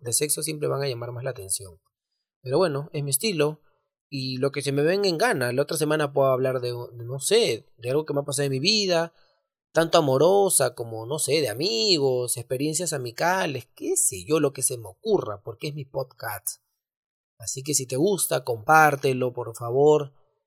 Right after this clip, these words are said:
Entra a Google y busca Gato Animador, ahí están todas mis redes para que tú me sigas. Ahí dice Gato Animador bien clarito en Google, pones gato de animal,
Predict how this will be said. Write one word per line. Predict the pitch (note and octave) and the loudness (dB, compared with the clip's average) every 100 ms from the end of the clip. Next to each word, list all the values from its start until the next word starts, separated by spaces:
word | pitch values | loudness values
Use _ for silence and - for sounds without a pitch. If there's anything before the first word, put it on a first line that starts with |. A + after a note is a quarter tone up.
| _ - | _ 0
Entra | D#3+ D3+ C#3+ | 0 2 0
a | |
Google | B2+ A#3+ E3 C#3+ D3+ | 4 4 6 4 4
y | C3+ A#2+ | -4 0
busca | D#3 E3 D3 C3 | 0 2 2 2
Gato | A#2+ D#3+ F3+ | 2 2 2
Animador, | E3+ D3 C3+ D#3+ - | 2 2 4 4 2
ahí | C3 | -2
están | C3 C#3+ C#3 C#3 | -2 -2 0 4
todas | A3 G#3 | 8 8
mis | F3 C#3 | 6 2
redes | D#3+ E3+ | 2 2
para | D#3 B2 | 2 0
que | A2+ | -2
tú | C#3+ | -4
me | C3+ | 0
sigas. | - C#3 B2+ F#3 - _ - | 2 2 0 -2 -8 _ -14
Ahí | A#2 | -12
dice | B2+ B2+ | -8 -8
Gato | A#2 B2+ C3 | -6 -6 -4
Animador | C#3 B2+ A#2+ B2 | -4 -4 -6 -4
bien | C#3 | -4
clarito | D3+ C#3+ D#3 F3 | -2 -2 0 0
en | |
Google, | F3+ E3 D#3 | 2 4 2
pones | D#3 C3+ C3 A#2+ | 2 -2 -4 -2
gato | C3+ C3 D#3+ | -2 0 -2
de | C3+ | -2
animal, | A2+ A2 G#2 D3 - | -4 -10 -10 -12 -16